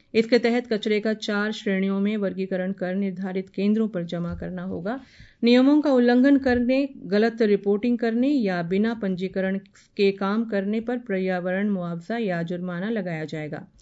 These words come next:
द्वीप समूह में अंडमान निकोबार प्रदूषण नियंत्रण समिति इन दंडों को लागू करेगी। अंडमान जैसे पारिस्थितिक रूप से संवेदनशील क्षेत्रों के लिए पर्यटकों पर यूजर फीस लगाई जा सकती है।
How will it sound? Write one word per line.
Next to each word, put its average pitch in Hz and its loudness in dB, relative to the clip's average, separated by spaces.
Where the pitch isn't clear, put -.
द्वीप 254 4
समूह 233 4
में 269 6
अंडमान 214 4
निकोबार 202 -2
प्रदूषण 202 -2
नियंत्रण 196 -2
समिति 190 -4
इन 190 -2
दंडों 208 0
को 185 -4
लागू 170 -6
करेगी। 170 -6
अंडमान 247 6
जैसे 226 2
पारिस्थितिक 220 -2
रूप 208 0
से 220 0
संवेदनशील 196 -2
क्षेत्रों 214 -4
के 208 -4
लिए 202 -2
पर्यटकों 190 -4
पर 202 -4
यूजर 226 4
फीस 226 -4
लगाई 185 0
जा 175 -8
सकती 170 -10
है। 180 -6